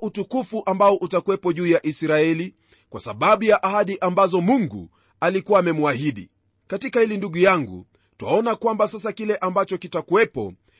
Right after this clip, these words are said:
ni kuhusu hilo ambalo Mungu alikuwa amewaahidi watu hawa, ya kwamba katika hukumu walizokuwa wakipitia wakati ule, sasa kuna nuru ya tumaini kulingana na haya ambayo mtume Mika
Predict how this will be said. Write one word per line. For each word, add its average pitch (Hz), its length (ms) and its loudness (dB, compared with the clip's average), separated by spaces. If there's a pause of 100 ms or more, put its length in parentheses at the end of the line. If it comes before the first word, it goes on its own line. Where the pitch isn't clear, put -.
(120)
ni 107 100 -14
kuhusu 190 520 -2
hilo 226 240 0
ambalo 208 500 2
Mungu 220 320 -2
alikuwa 202 280 0
amewaahidi 175 500 0
watu 165 300 0
hawa, 160 360 2 (380)
ya 113 140 -8
kwamba 220 320 2
katika 214 340 -4
hukumu 220 400 0
walizokuwa 208 440 0
wakipitia 185 460 -2
wakati 175 400 2
ule, 131 380 -6 (280)
sasa 220 340 -2
kuna 202 200 -2
nuru 208 180 -2
ya 196 120 0
tumaini 180 640 -2 (300)
kulingana 214 480 -2
na 202 100 -2
haya 208 260 -2
ambayo 185 340 2
mtume 175 380 -4
Mika 131 460 -6